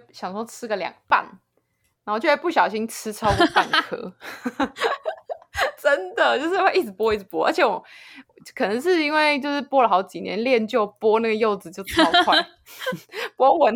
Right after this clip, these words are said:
旦啊，剥什么，因为很多朋友就说，“啊，不想，不想要吃文旦，因为好麻烦。”我心想说，“文旦超好剥欸。” <laughs> 大概一分钟可以剥完，剥完就是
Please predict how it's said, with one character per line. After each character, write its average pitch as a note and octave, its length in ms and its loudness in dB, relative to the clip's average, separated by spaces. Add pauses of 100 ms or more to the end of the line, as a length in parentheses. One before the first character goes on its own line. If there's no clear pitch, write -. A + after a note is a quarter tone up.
旦 C4 200 4
啊， G3 260 2
剥 A3 240 0
什 - 120 -8
么， D#3 140 -6 (280)
因 G4+ 100 0
为 G4+ 60 4
很 D#4 160 4
多 C#4 100 4
朋 D#4 120 0
友 G#3+ 100 4
就 A3 100 -6
说 A#3 160 2
，“啊， G#3+ 240 4
不 A3 140 -2
想， G3 260 0 (240)
不 E4 140 0
想 C4 200 4
要 B3+ 80 6
吃 C4 220 -4
文 G#3+ 260 2
旦， A#3+ 140 6
因 B3 160 -2
为 C4 60 4
好 G#3 160 2
麻 D#3 320 -4
烦。” - 260 -8
我 A3 80 -6
心 C4+ 140 -2
想 B3 120 -2
说 G#3+ 220 -10 (260)
，“文 G#3 120 -6
旦 C4+ 180 0
超 A3+ 260 2
好 G#3+ 140 2 (160)
剥 C#3 240 -6
欸。” - 120 -14 (520)
<laughs> - 240 -14
大 - 80 4
概 G#3 60 4
一 D#4 100 2
分 A#3 200 2
钟 A#3+ 140 2
可 A#3+ 80 -2
以 - 60 2
剥 F3 360 0
完， E3 280 -2
剥 B3 160 2
完 G3 300 2
就 G#3+ 100 -10
是 A3 320 -4